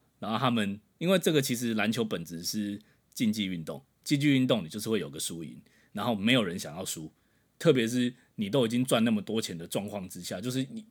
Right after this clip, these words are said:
it's nothing to do with money，就是我们就是要赢你，就是我们最好是花比较少钱还能够赢你，这样我们更爽，这样。对，他们，他们其实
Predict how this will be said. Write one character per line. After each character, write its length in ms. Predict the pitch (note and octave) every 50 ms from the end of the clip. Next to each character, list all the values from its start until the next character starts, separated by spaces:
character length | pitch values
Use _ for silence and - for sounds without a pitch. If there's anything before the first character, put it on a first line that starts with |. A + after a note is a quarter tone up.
| - -
it's 220 | C3 C#3 - C3
nothing 300 | B2 A#2+ A#2+ B2+ A#2+ A2
to 80 | B2 A2
do 180 | A2+ A2 G2+
with 120 | F2+ - F#2
money， 320 | F2+ F2+ F2+ E2+ D#2+ C#2+ - _ _ _ _ _ _
就 100 | - C3+
是 220 | B2 B2+ C3 C3+ -
我 120 | - A2+
们 140 | A2 A#2+ B2+ C3+
就 80 | C3+
是 100 | C3+ C3+
要 140 | C3+ B2 G2
赢 160 | F#2 G2 G#2+
你， 120 | F#2 E2 D#2+
就 120 | A2+ A2+
是 200 | A#2 A#2 A#2 A#2
我 100 | A#2+ A2+ G#2
们 120 | A#2 B2
最 140 | C3 F3 D3+
好 140 | B2 G2 G#2+
是 240 | A#2 B2+ B2 B2+ B2+ - - _
花 200 | - - C3 C3
比 80 | A2+ G#2
较 100 | B2 B2+
少 160 | - G2 F2+
钱 100 | G2 G#2+
还 140 | - G#2 F#2+
能 100 | G#2 G#2+
够 140 | A2 A#2 G2+
赢 200 | E2+ F2 F#2 F#2
你， 140 | E2 C#2+ - _ _ _ -
这 100 | - G2
样 80 | F2+ F2+ G2
我 60 | F#2+
们 120 | G#2 A2
更 160 | G#2+ B2 G#2+
爽， 240 | - - - - - - - -
这 60 | E2+
样。 80 | D2+ - - - - - - _ _ _ _
对， 160 | - G#2 F2+ F#2
他 160 | B2 C3 B2+
们， 160 | C3 A#2+ A#2+
他 100 | C3+ D3+
们 140 | D3 C#3 B2+
其 100 | - A#2
实 140 | A2 A#2+